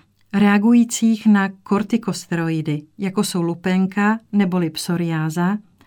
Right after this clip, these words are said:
chronické alergické kožní záněty, chronická atopická dermatitída, svědivý zánět kůže neboli lichen simplex chronicus, kožní onemocnění neznámého původu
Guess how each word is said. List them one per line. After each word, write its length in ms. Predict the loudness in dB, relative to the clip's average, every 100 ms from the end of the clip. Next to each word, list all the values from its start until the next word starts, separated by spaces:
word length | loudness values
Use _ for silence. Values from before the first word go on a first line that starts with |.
| _
chronické 760 | -6 0 4 4 2 -2 -2 0
alergické 680 | -2 -2 -2 -4 -2 -6
kožní 420 | -4 -6 -2 -2 -2
záněty, 720 | -2 -2 -4 -4 -4 -4 -6 _ _ -20 -20 _
chronická 800 | -2 4 6 4 2 -4 -4 -2
atopická 720 | -4 -6 -6 -8 -8 -6 -4
dermatitída, 920 | -2 0 -2 -4 -8 -6 -4 -2 -2 -6 _ _ _
svědivý 640 | -10 0 0 2 0 0 0
zánět 400 | 0 0 -2 -4
kůže 420 | -4 -4 0 2
neboli 420 | 2 0 -2 -2 -6 -18 -16 -4
lichen 400 | -4 -2 0 0
simplex 800 | 0 -4 -2 -4 -4 -8 -14 -12
chronicus, 840 | -6 -2 0 -2 -4 -8 -8 -12 -18 _ _ _
kožní 400 | 0 2 2 0
onemocnění 800 | 2 2 2 -2 -2 0 4 6 6
neznámého 640 | 4 0 0 0 -2 -4
původu 640 | -6 -8 -4 -4 -4 -6